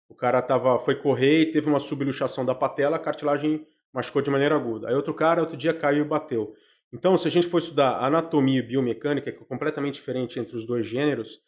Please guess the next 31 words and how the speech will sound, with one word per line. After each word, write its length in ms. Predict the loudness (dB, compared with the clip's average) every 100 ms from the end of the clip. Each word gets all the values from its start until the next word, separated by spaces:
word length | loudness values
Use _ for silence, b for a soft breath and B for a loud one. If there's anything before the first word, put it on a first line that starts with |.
| _ _ _ 0
eu 100 | 2
acho 200 | 2 0
assim, 320 | 0 -2 -2
pode 400 | 0 4 4 4
até 180 | 0 0
existir 360 | 0 -2 2
homem 380 | 4 4 2 -2
que 120 | -6
tenha, 320 | -8 -4 -4 -6
que 80 |
desenvolva 420 | -10 -4 -2 0 -2
condromalácia 800 | -2 -4 -2 0 -2 -4 -6 -10 b b _
por 120 | -2 2
microtrauma 500 | 2 0 0 0 0
de 80 | -4
repetição, 420 | -8 -8 -4 -2
como 160 | 0
a 40 | 0
mulher 240 | 2 2
desenvolve, 460 | 2 -2 0 0 0
que 60 | -4
a 20 |
mulher 160 | -4 -2
geralmente 360 | -2 -4 -4
ela 80 | -6
desenvolve 320 | -4 -2 -2
a 40 | -4
condromalácia 500 | -6 -6 -6 -6 -4
nos 120 | -2
dois 200 | 0 -2
joelhos. 500 | -2 -4 -4 -10 -14